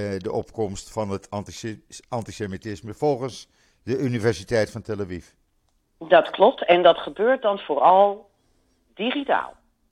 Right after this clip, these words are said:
Speaker 1: Ja.
Speaker 2: Die, het, het verspreiden van die complottheorieën,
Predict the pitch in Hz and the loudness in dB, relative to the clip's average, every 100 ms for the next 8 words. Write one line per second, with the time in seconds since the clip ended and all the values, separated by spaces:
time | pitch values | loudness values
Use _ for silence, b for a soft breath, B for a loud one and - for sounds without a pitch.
0 | _ 113 - 185 185 160 151 175 - - | _ -2 -2 -6 -10 -10 -6 -6 -6 -10
1 | 160 - 175 - 208 220 220 202 - 180 | -10 -8 -8 -2 4 6 6 2 0 -4
2 | 175 165 - 151 - 233 - 202 196 185 | -4 -6 -10 -10 -6 -6 -4 -2 -2 -2
3 | 180 185 | -4 -2